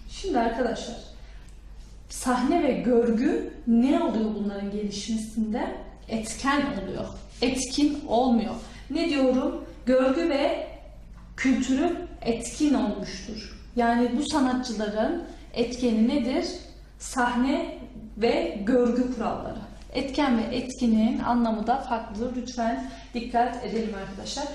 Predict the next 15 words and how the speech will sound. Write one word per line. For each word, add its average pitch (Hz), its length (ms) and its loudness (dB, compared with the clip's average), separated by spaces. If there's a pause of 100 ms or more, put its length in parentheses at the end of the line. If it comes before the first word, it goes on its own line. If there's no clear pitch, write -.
(240)
Bu 359 80 6
şekilde 285 440 0
başlıklarını 233 640 0
işleyeceğiz. 277 760 -4
Ee, 202 240 -2 (260)
nerelerde 226 720 2
nasıl 254 280 -2
yanlış 214 340 -2
yaptıklarımıza 226 680 0
bakalım. 269 500 -2 (380)
Süre 349 360 2
ve 349 80 4
süreçte 320 600 2
de 220 60 6
aynı 190 460 -4